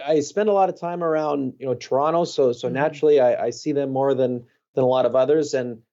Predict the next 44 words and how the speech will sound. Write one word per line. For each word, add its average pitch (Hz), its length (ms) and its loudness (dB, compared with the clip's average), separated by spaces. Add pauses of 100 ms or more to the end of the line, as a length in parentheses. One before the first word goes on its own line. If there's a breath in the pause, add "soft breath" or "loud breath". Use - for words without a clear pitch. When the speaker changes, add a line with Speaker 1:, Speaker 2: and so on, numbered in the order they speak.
(160)
Speaker 1:
um, 120 460 -2
you 117 60 -6
know, 117 80 0
I 120 60 2
think 135 160 2
they're, 131 200 2 (320 soft breath)
the, 127 180 4
the, 123 320 2
the 123 80 -2
critique 170 440 -2
on 127 140 0
them 143 200 -2
early 123 260 2
on 131 280 0
was, 117 420 -4 (160)
uh, 120 80 2
you 110 100 2
know, 117 120 -2
it's 117 120 -6
how 123 460 2
few 131 420 2
regulation 120 640 0
wins 135 240 -6
they 131 120 4
had. 135 280 2
Like, 113 160 -6
they, 117 240 0
they 120 80 -2
were 117 200 -2
racking 143 340 0
up 120 80 -4
wins, 127 340 0
but 110 140 -4
it 101 80 -6
was 107 340 -10 (100)
shootouts 120 640 0
and 117 80 -4
overtimes 113 640 0
and 110 100 -6
that. 110 300 -6 (340 soft breath)
Um, 110 480 0
you 113 80 -2
know, 110 80 2
I 113 100 2